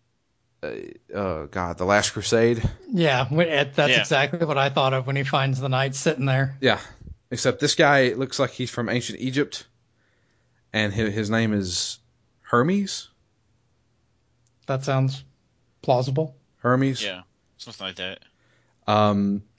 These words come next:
Speaker 1: and he's, he's wearing, like, a loincloth, and, like, he looks like he's from ancient Egypt.
Speaker 2: <laughs>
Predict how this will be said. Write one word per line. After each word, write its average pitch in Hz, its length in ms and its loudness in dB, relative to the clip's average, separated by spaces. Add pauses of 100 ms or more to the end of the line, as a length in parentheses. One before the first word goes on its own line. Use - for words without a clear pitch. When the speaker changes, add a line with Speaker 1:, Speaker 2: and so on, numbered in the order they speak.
(500)
Speaker 1:
and 120 120 4
he's, 127 200 2
he's 120 300 -2
wearing, 113 320 2
like, 104 100 -6
a 98 60 0
loincloth, 104 920 2 (180)
and, 92 300 0
like, 92 440 0 (260)
he - 140 6
looks 170 220 8
like 175 140 6
he's 170 160 2
from 180 160 4
ancient 117 340 2
Egypt. 170 480 -6
Speaker 2:
<laughs> - 40 -18